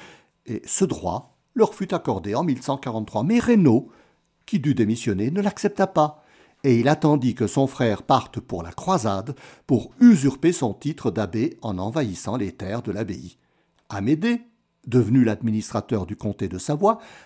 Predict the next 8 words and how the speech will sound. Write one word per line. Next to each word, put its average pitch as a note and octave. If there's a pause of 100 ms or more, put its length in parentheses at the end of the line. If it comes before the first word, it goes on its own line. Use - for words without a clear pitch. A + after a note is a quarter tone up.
(120)
intervient D#3+
en G2
mille D#3+
cent E3+
quarante-huit A2+
pour E2+
destituer C#3+
Reynaud C#3